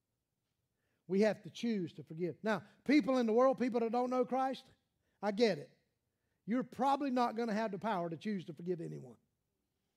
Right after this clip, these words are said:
Can some people in the world do that? Probably.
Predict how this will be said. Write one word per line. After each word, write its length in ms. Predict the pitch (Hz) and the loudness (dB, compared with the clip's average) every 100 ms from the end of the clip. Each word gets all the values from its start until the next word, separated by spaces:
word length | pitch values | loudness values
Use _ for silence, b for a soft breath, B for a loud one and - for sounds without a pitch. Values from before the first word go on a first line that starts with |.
| _ _ _ _ - | _ _ _ _ -2
Can 260 | 233 285 | 0 0
some 240 | 214 285 233 | -2 -4 -2
people 320 | 277 240 285 | -2 -2 -2
in 160 | 233 | -2
the 60 | 240 | 0
world 320 | 240 247 262 | 2 2 0
do 140 | 233 254 | -2 -4
that? 280 | 262 269 - _ _ _ _ _ _ - | -4 -6 -12 _ _ _ _ _ _ -4
Probably. 480 | 208 180 185 240 | -2 -2 -4 -6